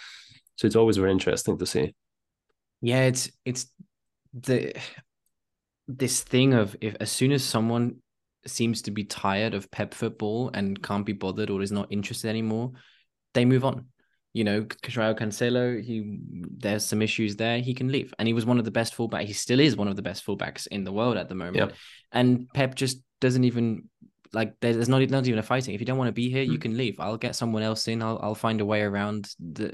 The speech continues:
Speaker 2: you in the squad. Mahrez, just leave. Sterling, go. Gundogan, you know, like, he just, players move in and out, and, and he keeps evolving.
Speaker 1: Yeah.
Speaker 2: What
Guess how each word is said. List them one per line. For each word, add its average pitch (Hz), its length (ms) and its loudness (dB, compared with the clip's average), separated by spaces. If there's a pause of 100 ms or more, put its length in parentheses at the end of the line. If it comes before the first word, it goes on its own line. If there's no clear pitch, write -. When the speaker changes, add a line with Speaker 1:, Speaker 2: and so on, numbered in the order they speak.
Speaker 2:
you 107 300 0
in 104 140 -2
the 101 80 -4
squad. 104 400 -4 (340)
Mahrez, 110 400 2
just - 380 -8
leave. 113 320 0
Sterling, 107 500 0
go. 110 260 0
Gundogan, 117 400 0
you 117 80 0
know, 107 180 0
like, 104 300 -4
he 123 140 2
just, 127 300 0 (280)
players 131 360 6
move 123 260 6
in 127 140 6
and 107 100 2
out, 113 240 0
and, 104 160 -4
and 104 180 -4
he 113 140 -8
keeps 123 400 0
evolving. 104 540 0 (400)
Speaker 1:
Yeah. 127 180 2
Speaker 2:
What 135 160 2